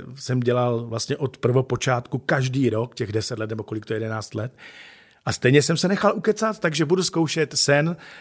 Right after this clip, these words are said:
eh, Noci svatojánské. Potom budeme dohrávat ještě Zkrocení zlé ženy.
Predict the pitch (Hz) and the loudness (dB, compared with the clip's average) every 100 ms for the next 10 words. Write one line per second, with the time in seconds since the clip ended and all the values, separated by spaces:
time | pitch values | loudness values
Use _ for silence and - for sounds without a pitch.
0 | - 117 131 135 104 - 120 156 160 160 | -4 0 2 0 -4 -2 0 2 2 0
1 | - 151 147 - - - - 131 135 135 | -2 -2 -2 -6 -16 -20 -2 2 4 6
2 | 127 131 135 131 131 127 117 - 131 117 | 6 4 4 6 4 2 -4 0 0 2
3 | - 120 143 127 117 120 107 110 107 127 | 0 0 0 0 0 0 -2 -4 -2 -2
4 | 143 190 220 | 0 -2 -4